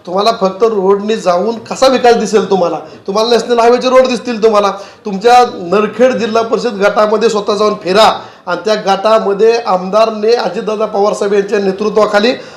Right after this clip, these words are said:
राजन पाटील मालकांच्या मार्गदर्शनाखाली किती करोड रुपयाचा निधी दिलाय ते तुम्हाला प्रत्यक्ष त्या ठिकाणी गेलं. तुम्ही ज्यावेळेस घरातून बाहेर पडता ना, चारही बाजूचे जे रस्ते आहेत ना, ते अजितदादा पवारसाहेबाच्या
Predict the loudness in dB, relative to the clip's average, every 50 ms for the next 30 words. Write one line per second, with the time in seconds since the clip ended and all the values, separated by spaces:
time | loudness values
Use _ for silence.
0 | -12 -6 0 2 4 4 6 6 4 4 2 0 -2 -2 -2 -2 0 0 0 0
1 | -2 -4 -4 -4 -4 -6 -6 -2 2 4 4 4 4 2 -2 -10 -12 -6 0 0
2 | 2 2 2 0 -2 -2 -2 -4 -4 -2 -2 -4 -4 -4 -8 -8 -10 -8 -8 -10
3 | -4 2 4 4 4 4 4 2 0 2 2 2 2 2 0 0 0 -2 -2 -2
4 | -2 0 2 4 6 4 4 4 0 -6 -14 -14 -14 -10 -8 -6 -4 -2 -2 -2
5 | -4 -4 -6 -6 -6 -6 -6 -6 -4 -4 -4 -4 -2 -2 -2 -2 0 0 0 0
6 | -2 -6 -10 -16 -14 -8 -4 -2 0 2 2 2 2 2 0 2 2 2 4 2
7 | 0 0 0 0 0 0 2 2 2 2 4 2 2 2 2 0 -2 -6 -16 -20
8 | -20 _ 0 2 4 4 4 4 4 4 4 4 4 2 0 0 0 0 2 2
9 | 2 2 0 -2 -4 -2 0 2 2 2 2 0 0 -2 -4 -10 -16 -8 -4 0
10 | 0 2 2 0 0 0 0 2 2 2 2 2 2 2 2 2 0 0 0 2
11 | 0 0 2 4 6 6 4